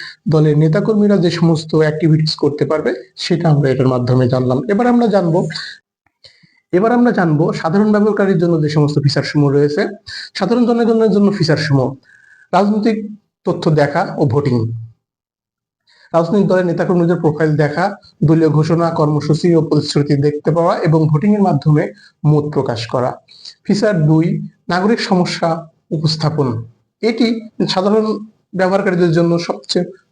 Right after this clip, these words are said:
আহ, ইম্পর্টেন্ট ফিচার বা মূল ফিচার বলতে পারেন। এটা হচ্ছে, দুই হচ্ছে নাগরিক সমস্যা উপস্থাপন, নিজ এলাকার সমস্যা তুলে ধরা, সমস্যা ক্যাটাগরি বা লোকেশন ওয়াইজ ট্যাগ করা,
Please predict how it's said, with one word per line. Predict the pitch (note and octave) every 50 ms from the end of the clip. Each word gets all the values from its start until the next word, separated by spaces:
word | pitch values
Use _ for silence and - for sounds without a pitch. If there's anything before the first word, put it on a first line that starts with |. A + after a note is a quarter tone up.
| - F3
আহ, | D#3+ D#3+ D#3+
ইম্পর্টেন্ট | F3 G3 F3+ - G#3+ G3+ G3+ G#3 F#3+ E3+
ফিচার | - - D#3 - E3+ D#3+ D#3
বা | D3+ D#3+ D#3
মূল | D#3+ E3 F3 F#3 F#3 E3+
ফিচার | - F3+ D3+ E3+ D#3+
বলতে | D3+ D3 C#3+ C#3+ D3 D3
পারেন। | C#3 C#3 D3 F3+
এটা | G3+ G3+ - - D#3+
হচ্ছে, | D#3+ D#3 D#3 D#3+ D#3 D#3 - - - - - _ - D#3
দুই | E3 E3 E3
হচ্ছে | D#3 D#3 F3
নাগরিক | D3+ D#3+ D#3+ F3 F3 G#3 G#3 G#3 G#3 G3+
সমস্যা | - - F3+ E3+ E3+ E3+ E3+ - - E3 D#3
উপস্থাপন, | D#3 D#3 D#3 - - D#3 D#3 D#3+ D3+ - - D3 C3+ A#2+ A2 A2+ - - - - - - F#3+
নিজ | G3 A3+ A3+ G#3
এলাকার | A3 A3 A3 G#3 G#3+ G#3+
সমস্যা | G#3 - - F#3 F3+ D#3 - F3
তুলে | - - E3 E3
ধরা, | E3 D#3 F3 F3 F#3+ G3+ G3 - - - - _ -
সমস্যা | - - E3+ D#3+ D#3+ E3 - F3+ E3+ E3+ - - - _ -
ক্যাটাগরি | F3+ E3+ F#3+ G3 G3+ G#3 G3+ G3+
বা | F#3+ G3 F3 F3 F3 - - - -
লোকেশন | E3 E3+ F3 D#3+ A3 G#3 - A3 G#3+ A3 -
ওয়াইজ | - F3+ F3 E3+ E3 E3 D#3 D#3+ D#3 D#3+ - _ _ _
ট্যাগ | - D3+ C3+ - -
করা, | - E3+ E3+ G3 A#3+ -